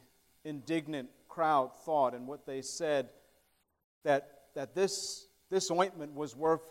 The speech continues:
probably a year's wages. A denarius was one day's wage, and this is over three hundred days of wages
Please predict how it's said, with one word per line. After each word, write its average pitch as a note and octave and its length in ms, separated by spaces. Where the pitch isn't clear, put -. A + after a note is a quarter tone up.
probably E3 440
a C3 40
year's D3+ 480
wages. D3 880
A C#3+ 60
denarius D3+ 600
was C#3 560
one D#3+ 300
day's D#3+ 340
wage, D#3 380
and C#3 140
this F3+ 160
is E3 160
over F#3+ 300
three A3 300
hundred F3+ 560
days F3 420
of C#3 120
wages D#3+ 960